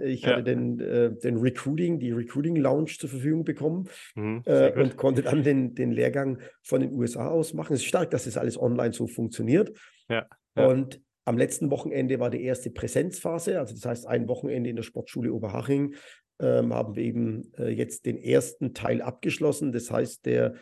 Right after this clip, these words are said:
Speaker 1: nicht footballspezifische, der, äh, sportspezifische,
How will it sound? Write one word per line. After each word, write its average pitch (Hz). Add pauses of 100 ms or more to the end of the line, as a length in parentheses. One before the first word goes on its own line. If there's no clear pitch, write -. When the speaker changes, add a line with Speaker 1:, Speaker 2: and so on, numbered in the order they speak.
(160)
Speaker 1:
nicht 156
footballspezifische, 170 (360)
der, 113 (120)
äh, 113
sportspezifische, 165